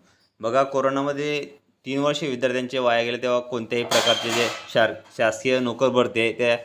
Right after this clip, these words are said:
झाल्या नाहीत, काही झालं नाही, पण भरपूर जे उमेदवार आहेत त्यांना आता कोरोना शेवटची संधी आहे, त्यांचं शेवटचं वय, त्यांना शेवटची संधी त्यांना दिली गेलीच पाहिजे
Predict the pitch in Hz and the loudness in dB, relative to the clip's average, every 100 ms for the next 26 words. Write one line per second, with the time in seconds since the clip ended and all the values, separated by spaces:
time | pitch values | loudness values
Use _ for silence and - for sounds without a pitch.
0 | - _ - 110 107 113 123 123 - 127 | -12 _ -4 0 2 2 0 -2 0 0
1 | 120 113 110 117 120 135 139 139 _ 110 | 2 2 2 0 0 -2 -2 -6 _ 0
2 | 127 127 151 160 156 160 151 135 139 139 | 2 2 -2 -2 2 0 0 -2 -2 2
3 | 151 143 143 - - _ 123 127 135 139 | 4 4 0 -4 -16 _ -8 -4 -2 -2
4 | 131 131 135 127 127 - 139 135 143 147 | -2 -2 -2 0 -2 4 4 4 0 -2
5 | 147 139 135 123 123 135 139 123 123 143 | 0 2 4 2 0 -2 4 4 4 4
6 | 143 139 117 123 135 127 120 127 - 123 | 4 2 2 6 6 4 0 -2 0 0
7 | 117 117 131 127 120 117 117 123 120 117 | 0 -4 -4 -2 -2 -2 -2 -2 -2 0
8 | 123 120 120 123 131 123 | 2 2 0 2 2 2